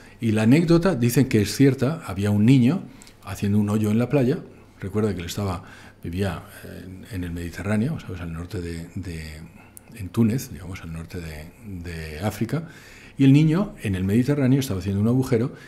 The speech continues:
y estaba intentando meter agua. Entonces le pregunta a San Agustín,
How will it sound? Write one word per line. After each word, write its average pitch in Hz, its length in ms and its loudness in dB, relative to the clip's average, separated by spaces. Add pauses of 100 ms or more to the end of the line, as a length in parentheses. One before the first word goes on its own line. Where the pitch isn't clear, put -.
(160)
y 113 60 -4
estaba 110 200 0
intentando 101 440 0
meter 98 260 -6
agua. - 260 -14 (360)
Entonces 95 260 -4
le 127 80 4
pregunta 127 380 4
a 92 40 0
San 98 120 -2
Agustín, 101 340 -2